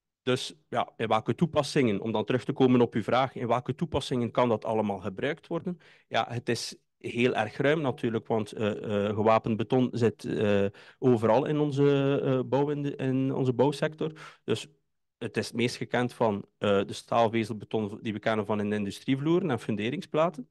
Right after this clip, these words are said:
hè. Maar daarnaast kan het ook, eh, aangewend worden voor, ja, bijvoorbeeld in gewone bouwconstructies, eh, kelderwanden, funderings-, eh, gewone funderingen,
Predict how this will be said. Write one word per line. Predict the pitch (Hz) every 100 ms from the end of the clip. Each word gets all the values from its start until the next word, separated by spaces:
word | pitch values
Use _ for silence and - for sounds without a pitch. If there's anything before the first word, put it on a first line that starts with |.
| _
hè. | 180 - - - _
Maar | - 107
daarnaast | 101 98 139
kan | - 139
het | 113
ook, | 123 151 - -
eh, | 123 117 117 110 104 - _
aangewend | 104 113 131 139 -
worden | 139 135 120
voor, | 120 113 - _
ja, | 104 101
bijvoorbeeld | 104 110 110 107
in | 110
gewone | 104 110 127
bouwconstructies, | 120 123 120 131 - 127 120 - 98 -
eh, | - 107 98 - -
kelderwanden, | 101 120 127 123 123 131 127 131
funderings-, | 120 107 113 131 - _ -
eh, | 120 117 117 - - -
gewone | 113 110 120
funderingen, | 120 123 117 123 120 123 127